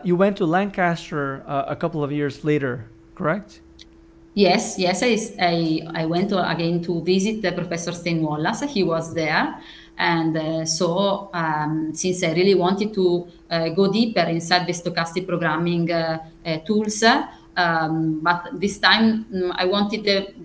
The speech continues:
Speaker 2: be, uh, to be, um, much more, uh, involved in some methodological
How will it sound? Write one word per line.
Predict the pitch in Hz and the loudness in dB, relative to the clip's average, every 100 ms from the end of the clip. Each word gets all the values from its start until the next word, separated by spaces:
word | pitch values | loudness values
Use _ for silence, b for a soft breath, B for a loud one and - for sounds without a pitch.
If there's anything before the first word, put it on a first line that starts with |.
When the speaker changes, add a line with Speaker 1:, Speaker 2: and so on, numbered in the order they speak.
| 170 | -8
Speaker 2:
be, | 196 185 185 | -2 -2 -4
uh, | - 175 175 | -4 -6 -6
to | 180 | -8
be, | 170 170 170 165 | -4 -2 -2 -2
um, | 165 160 156 151 151 | -6 -8 -8 -10 -8
much | 160 165 - | -6 -6 -6
more, | 175 175 175 175 | -2 0 2 2
uh, | 165 160 165 B B - | 2 0 -4 B B 0
involved | 196 180 202 208 | 2 4 2 2
in | 208 | 2
some | 196 185 180 | 2 2 4
methodological | 196 196 185 160 156 151 156 - 156 156 | 2 2 2 2 0 0 -4 -2 -2 -2